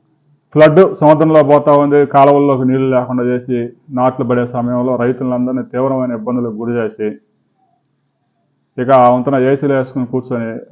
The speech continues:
నెలకు రెండు లక్షల యాభై నాలుగు వేలు జీతాలు తీసుకుంటూ, కాంట్రాక్టులన్నీ కాలం మీద, కాలువలో నీరు వదిలే సమయంలో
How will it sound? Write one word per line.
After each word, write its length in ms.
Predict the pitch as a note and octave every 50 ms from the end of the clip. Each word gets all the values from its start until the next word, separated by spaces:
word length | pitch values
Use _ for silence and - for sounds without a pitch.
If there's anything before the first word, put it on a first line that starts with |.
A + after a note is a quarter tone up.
| D#3 _ B2+
నెలకు 240 | B2 B2 C3 B2+ C#3
రెండు 180 | B2 B2 B2+ B2+
లక్షల 260 | B2 B2 - B2+ A#2
యాభై 260 | A#2 A#2+ A#2 A#2+ A#2
నాలుగు 260 | A#2 A#2 A2+ A2+ A2+
వేలు 160 | B2 B2+ B2+
జీతాలు 300 | B2 B2 A#2+ B2 A#2 A2+
తీసుకుంటూ, 520 | G#2+ A2 A2 - - A#2 G#2+ A#2 B2 - - - _ _ _ _ _ _ _ _ _ _ _ _ _ _ _ _ _ -
కాంట్రాక్టులన్నీ 760 | C3 C3+ C#3 C3 C#3+ D3 C#3 D3 D3 C#3 C3+ C#3+ D3 C#3+ C3
కాలం 360 | C3+ C3 C3 C3+ C#3 C#3 C#3
మీద, 160 | C#3 C3+ C3+ C3 B2+ - - - - _ _ _ _ _ _ _ _ _ _ _ _ -
కాలువలో 420 | B2+ C3 C#3+ D3 D3 C#3+ C#3+ C3
నీరు 240 | C3 C3+ C#3+ C#3+ D3
వదిలే 260 | C#3 C#3 C#3 C#3 C3
సమయంలో 600 | - C#3 C3+ D3 D#3 D#3 D#3 D3+ C3 - -